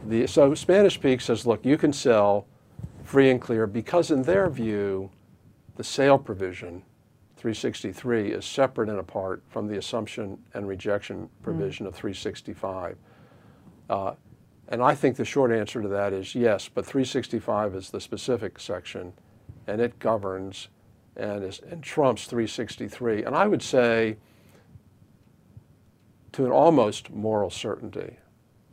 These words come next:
Speaker 1: I believe Congress intended for three sixty-five to always govern assumption and rejection. If you sell free and clear, you are rejecting, and you're really denying the, the, uh,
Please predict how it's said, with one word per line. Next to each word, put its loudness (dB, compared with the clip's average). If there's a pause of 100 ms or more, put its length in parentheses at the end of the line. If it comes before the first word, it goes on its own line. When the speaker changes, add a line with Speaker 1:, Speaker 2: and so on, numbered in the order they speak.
Speaker 1:
I 2
believe -2
Congress -4
intended -10 (540)
for -8
three 0
sixty-five -6
to -10
always 0
govern -8 (180)
assumption -6
and -10
rejection. -10 (640)
If -6
you 6
sell 6
free -4
and -6
clear, -10 (840)
you 0
are 0
rejecting, -8 (720)
and -4
you're -2
really 6
denying -4 (520)
the, -8
the, -8
uh, -6